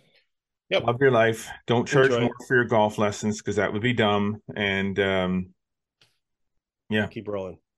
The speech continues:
Speaker 2: Exactly. Okay.
Speaker 1: All right. From the block
Speaker 2: Um,
Speaker 1: party to the shootout.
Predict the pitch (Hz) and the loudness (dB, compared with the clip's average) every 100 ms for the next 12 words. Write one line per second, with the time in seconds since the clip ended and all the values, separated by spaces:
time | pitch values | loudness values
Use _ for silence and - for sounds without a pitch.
0 | _ 98 98 92 - 90 - - 147 110 | _ -10 -4 -4 -4 -10 -6 0 2 2
1 | - 202 175 - - 175 127 127 127 123 | 2 4 4 2 -2 2 6 6 6 4
2 | 175 185 208 202 190 180 - 151 101 71 | 2 4 2 -2 -4 -4 -2 0 -2 -6